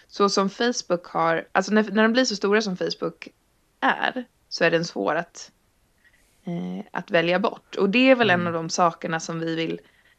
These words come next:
Speaker 1: ehm, <laughs> möjliggöra, att man faktiskt ska kunna välja den tjänst som man anser är bäst, snarare än den tjänst som man måste vara på för att det ska funka, så att säga.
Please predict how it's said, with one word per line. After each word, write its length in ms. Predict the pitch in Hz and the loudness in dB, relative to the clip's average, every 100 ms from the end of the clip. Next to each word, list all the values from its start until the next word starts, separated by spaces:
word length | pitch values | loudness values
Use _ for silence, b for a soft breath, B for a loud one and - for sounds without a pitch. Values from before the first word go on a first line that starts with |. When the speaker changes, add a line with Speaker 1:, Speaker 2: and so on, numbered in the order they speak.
| _ _ | _ _
Speaker 1:
ehm, 580 | 185 180 180 185 202 196 | -8 -6 -4 -6 -4 0
<laughs> 100 | 220 | 2
möjliggöra, 680 | 196 202 175 180 269 - - | 4 4 2 0 0 0 0
att 140 | - | -2
man 100 | 190 | -6
faktiskt 280 | 180 180 175 | -6 -8 -10
ska 300 | - 240 202 | 0 2 2
kunna 280 | 196 165 160 | 0 -2 0
välja 360 | 165 160 160 | 2 0 0
den 160 | 156 156 | -2 -2
tjänst 340 | - 226 196 | 0 0 0
som 100 | - | -4
man 120 | 175 160 | -6 -4
anser 280 | 165 - | -6 -6
är 80 | 185 | -6
bäst, 360 | 196 254 - - | 0 0 -2 -16
snarare 500 | - 180 165 160 160 | -4 0 2 0 -4
än 300 | 160 160 147 | -4 -8 -8
den 220 | 156 151 | -8 -8
tjänst 460 | - 151 151 - - | -8 -8 -8 -12 -12
som 340 | - 82 175 b b _ - _ _ - 190 190 - | -10 -8 -10 b b _ -20 _ _ -14 -14 -14 -8
man 400 | 180 175 170 180 | 0 2 4 6
måste 420 | 180 180 - 185 | 4 4 -2 4
vara 160 | 175 | 4
på 140 | 175 175 | 4 -2
för 160 | - | -4
att 140 | 156 - | -4 -4
det 80 | 175 | -14
ska 360 | - 165 156 165 B B _ _ _ _ | -6 -2 -2 -4 B B _ _ _ _
funka, 460 | - 185 165 - - B B B | -4 -2 -2 0 0 B B B
så 140 | - | -4
att 100 | 170 | -4
säga. 320 | - 147 - | -2 -4 -4